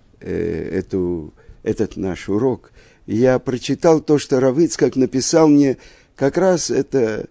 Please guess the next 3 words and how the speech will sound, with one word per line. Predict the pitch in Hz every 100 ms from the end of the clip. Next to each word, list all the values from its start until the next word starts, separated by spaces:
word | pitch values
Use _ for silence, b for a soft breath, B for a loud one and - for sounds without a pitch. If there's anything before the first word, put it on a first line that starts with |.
| b b -
двадцать | 131 175 175 160 127
девятого | 127 127 147 160 151 123 117
Кислева | - 113 - 123 127 117 113